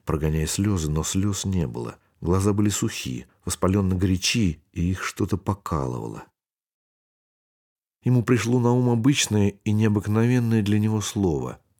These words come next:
"дочечка". Ему так хотелось его произнести, и он не смел. Он презирал себя за то, что не имеет права на это удивительное слово.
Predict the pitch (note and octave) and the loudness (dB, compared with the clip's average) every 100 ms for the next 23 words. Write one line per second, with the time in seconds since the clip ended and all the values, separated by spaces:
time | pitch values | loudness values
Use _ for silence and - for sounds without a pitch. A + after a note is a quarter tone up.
0 | _ - D#2 D#2 F2 D2 - A2 - - | _ -12 -6 -2 -2 -2 -6 -6 -6 -6
1 | - - - _ _ _ _ _ _ _ | -10 -10 -16 _ _ _ _ _ _ _
2 | _ _ - F2+ G2+ - F#2+ - - D#2 | _ _ -10 -6 -6 -4 -6 -4 -8 -6
3 | - E2+ C2+ - D#2 E2 - D2 D2+ D#2+ | -2 -2 -2 -4 -6 -6 -6 -6 -4 -4
4 | - - - - _ _ _ _ - D2 | -4 -4 -6 -8 _ _ _ _ -8 -6
5 | C#2+ D2 - C#2+ C#2+ - - - _ _ | -4 -4 -4 -4 -4 -6 -8 -18 _ _
6 | _ _ _ _ _ _ _ - D#2 C#2 | _ _ _ _ _ _ _ -10 -8 -4
7 | D#2 D2 D#2 E2 D#2 - - - D2+ - | -4 0 0 0 0 -2 -4 -6 -6 -8
8 | - D2 - C#2+ C#2 D2 D2 - - D2+ | -6 -6 -4 -4 -2 -2 -2 -4 -6 -2
9 | E2 D2+ A1+ A1 A#1 A1 A1 B1+ A#1+ C#2 | 0 -2 -4 -10 -12 -10 -10 -8 -10 -8
10 | A#1 A#1 A1 - C2+ C2+ D#2+ | -10 -10 -10 -8 -8 -8 -12